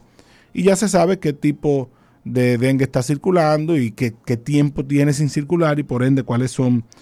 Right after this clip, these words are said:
la, qué tan preparado está el,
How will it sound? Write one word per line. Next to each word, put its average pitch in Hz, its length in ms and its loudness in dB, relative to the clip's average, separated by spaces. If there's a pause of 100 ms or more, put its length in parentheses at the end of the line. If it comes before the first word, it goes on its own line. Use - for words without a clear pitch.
(320)
la, 107 560 -4
qué 127 100 -2
tan 143 200 0
preparado 127 440 0
está 135 380 -2 (340)
el, 95 680 -6